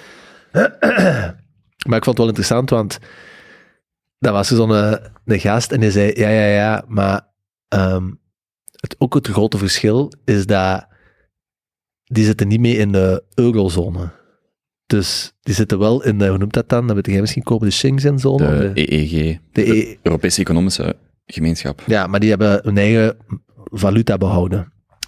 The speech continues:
Speaker 2: En de Schengen. Ja.
Speaker 1: En de Schengenzone, ja. En, eh, hij zei dan, ja, ja, voilà, en dat, dat is het groot, dat is ook de reden waarom dat die niet zo extreem zijn moeten gaan. Want wat is er gebeurd? In Amerika zijn ze extreem beginnen doen.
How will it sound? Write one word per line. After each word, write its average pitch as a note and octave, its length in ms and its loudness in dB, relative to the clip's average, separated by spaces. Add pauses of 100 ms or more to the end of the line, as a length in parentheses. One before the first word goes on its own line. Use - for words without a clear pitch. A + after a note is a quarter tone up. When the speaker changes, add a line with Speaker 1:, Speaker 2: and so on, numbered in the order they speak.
(240)
Speaker 2:
En F2+ 140 0
de D#2 60 0
Schengen. D2+ 360 -2 (300)
Ja. - 100 -4
Speaker 1:
En G2+ 100 0
de G2 80 0
Schengenzone, F#2 580 0
ja. F#2 200 0 (520)
En, A2 300 0 (1080)
eh, G2 320 0
hij G2+ 320 -2
zei A#2+ 180 2
dan, A2 160 0
ja, G2 120 0
ja, G2 420 0 (180)
voilà, G#2+ 360 0
en G2+ 260 -6
dat, F#2+ 240 -2
dat G#2 100 0
is C#3+ 40 2
het D3 100 -10
groot, C3 220 0
dat G#2 100 0
is G2 80 -2
ook A2 120 0
de A#2 60 2
reden G#2+ 180 2
waarom G#2 200 0
dat G2+ 100 0
die G#2 100 -2
niet G2+ 80 0
zo G2 100 0
extreem B2+ 360 0
zijn F#2+ 160 0
moeten C#3 260 2
gaan. F#2 400 -2
Want G2+ 220 0
wat G#2 140 2
is G2+ 120 -2
er A2 60 2
gebeurd? G2+ 600 0 (180)
In G#2+ 120 -2
Amerika G#2 760 2
zijn G2 280 0
ze F#2+ 140 -2
extreem G#2 460 -2
beginnen F#2+ 300 -2
doen. C3+ 340 0